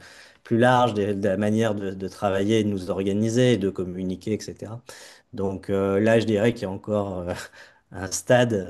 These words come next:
euh, et puis, euh, c'est pas parce qu'on a utilisé une fois l'outil qu'on sait l'utiliser, que, euh, voilà, on est un expert du, du sujet. Donc, je pense qu'il y a,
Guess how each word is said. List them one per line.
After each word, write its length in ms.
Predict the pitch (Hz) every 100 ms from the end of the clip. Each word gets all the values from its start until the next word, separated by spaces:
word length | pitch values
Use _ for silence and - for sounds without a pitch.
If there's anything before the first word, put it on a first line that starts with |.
| -
euh, 400 | 92 92 92 92 - - - _ _
et 140 | 101
puis, 400 | 95 - 120 123 117
euh, 120 | 104
c'est 160 | -
pas 100 | 110 117
parce 180 | 107
qu'on 120 | - 104
a 60 | 101
utilisé 340 | 101 104 104
une 100 | 101
fois 200 | 101 110
l'outil 380 | 98 104 - 120
qu'on 140 | 107 95
sait 180 | -
l'utiliser, 1000 | 95 95 - 101 98 98 110 110 110 107 107
que, 80 | 92
euh, 640 | 92 92 92 87 85 85
voilà, 200 | 101 98
on 80 | 85
est 60 | 87
un 140 | 87
expert 480 | 87 - - 98 92
du, 160 | 87
du 140 | 87 90
sujet. 360 | - 120 131
Donc, 180 | 120 98
je 60 | -
pense 260 | 101 101 -
qu'il 140 | 95
y 20 |
a, 200 | 87 85